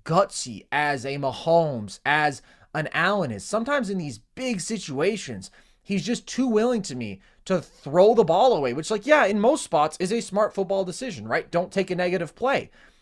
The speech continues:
But when it comes to game-winning drives, when it comes to, "Oh my God, I just need to make something great happen," you gotta take chances. And Herbert, yeah, he has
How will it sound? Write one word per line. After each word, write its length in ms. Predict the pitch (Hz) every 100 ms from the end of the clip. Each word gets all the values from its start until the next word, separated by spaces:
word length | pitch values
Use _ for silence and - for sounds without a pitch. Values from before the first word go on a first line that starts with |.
| _ -
But 100 | 196
when 120 | 220
it 100 | 202
comes 340 | 196 262 269
to 180 | - 196
game-winning 640 | 127 139 185 226 226 226 190
drives, 420 | 196 233 196 156
when 80 | 175
it 120 | -
comes 260 | 196 226
to, 100 | 156
"Oh 60 | 156
my 120 | 185
God, 180 | 180 151
I 180 | 98 214
just 120 | 160
need 120 | 160
to 60 | 143
make 120 | 131
something 300 | - 143 131
great 320 | 107 120 247
happen," 480 | 131 127 123 139 156 - _ -
you 80 | 165
gotta 220 | 233 294
take 280 | 294 311 -
chances. 680 | - 165 285 - 107 - - _ _ _
And 220 | 190 214 170
Herbert, 500 | - 262 233 208 -
yeah, 240 | 226 208
he 80 | 156
has 400 | 160 - -